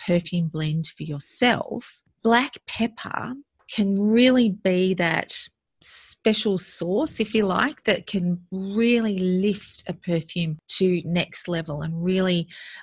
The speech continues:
make it something a little bit mysterious and unique and, and specifically you. And while it's doing that, making your perfume blend smell better, it's helping you to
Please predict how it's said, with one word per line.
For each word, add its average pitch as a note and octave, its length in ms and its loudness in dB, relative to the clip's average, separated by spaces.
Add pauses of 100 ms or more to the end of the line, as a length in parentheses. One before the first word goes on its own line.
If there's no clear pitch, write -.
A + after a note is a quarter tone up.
make F3+ 420 0
it - 140 -6
something D#3+ 880 -4 (360)
a F3+ 100 -2
little E3+ 260 0
bit E3+ 260 -4 (100)
mysterious E3 800 0
and E3 140 -2
unique E3 520 -2
and, D#3 200 -4
and D3+ 300 -4
specifically G3+ 920 -2
you. A3 380 2
And F#3+ 220 0 (100)
while A3 540 4
it's - 180 -6
doing F#3 560 2
that, G3+ 380 2
making F3 420 -2
your E3 220 -2
perfume D#3+ 340 -6
blend D#3 220 -6
smell F#3+ 340 2
better, C3 400 -4 (140)
it's F3+ 160 -2
helping F3 640 -4
you F3+ 600 -4
to E3 240 -4